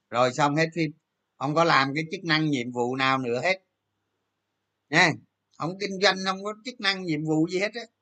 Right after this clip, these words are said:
Đó. Có đương nhiên cái đào tạo đó thì mình có tài liệu là sách, đúng không? Đương nhiên người theo dõi, nhà đầu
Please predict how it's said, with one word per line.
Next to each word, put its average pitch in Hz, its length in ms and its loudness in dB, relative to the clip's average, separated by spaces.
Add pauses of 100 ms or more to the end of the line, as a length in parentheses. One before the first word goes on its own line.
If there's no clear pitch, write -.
(340)
Đó. 185 320 -2 (480)
Có 180 240 10
đương 202 260 4
nhiên 202 220 6
cái 208 100 4
đào 160 260 8
tạo 131 260 4
đó 180 280 12
thì 190 80 -4
mình 165 240 -4
có 180 180 4
tài 170 180 8
liệu 143 300 2
là 165 160 4
sách, 214 200 6 (100)
đúng 202 200 -8
không? 220 200 2 (640)
Đương 196 220 2
nhiên 202 300 6
người 175 360 6
theo 196 300 8
dõi, 143 400 4 (100)
nhà 165 180 4
đầu 170 160 2